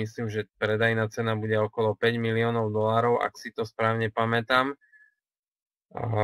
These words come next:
čím je taký významný, tak práve tým, že je to dron, je to prerobený, a,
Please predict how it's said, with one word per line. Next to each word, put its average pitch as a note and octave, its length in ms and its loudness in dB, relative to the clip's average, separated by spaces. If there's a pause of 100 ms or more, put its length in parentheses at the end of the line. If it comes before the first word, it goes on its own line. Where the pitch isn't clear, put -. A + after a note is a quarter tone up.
(320)
čím C#3+ 240 4
je C#3 80 6
taký C#3 320 6
významný, C3 560 2
tak A#2+ 320 0
práve B2 480 8
tým, C3+ 240 -2
že A#2+ 160 6
je A#2 160 6
to A2+ 80 4
dron, B2 640 4
je A#2 160 2
to B2 80 2
prerobený, A#2 960 2
a, G#2 560 0